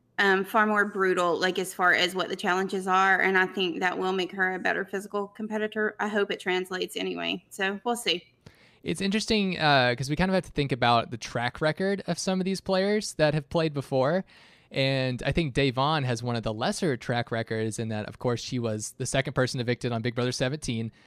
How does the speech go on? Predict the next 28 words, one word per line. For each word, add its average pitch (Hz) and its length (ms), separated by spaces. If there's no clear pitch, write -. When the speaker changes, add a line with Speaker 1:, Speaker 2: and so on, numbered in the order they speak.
Speaker 2:
and 135 100
then 131 80
the 127 60
first 123 280
juror 120 420
on 117 140
Big 113 160
Brother 107 240
eighteen. 117 460
So 120 140
it's 117 120
like, 113 120
how 190 520
much 156 260
of 139 60
a 135 80
factor 139 440
is 117 100
that 113 160
gonna 117 180
be, 110 340
uh, 117 460
with 113 220
being 127 260
an 117 60
early 117 240
target? 123 400
Is, 117 180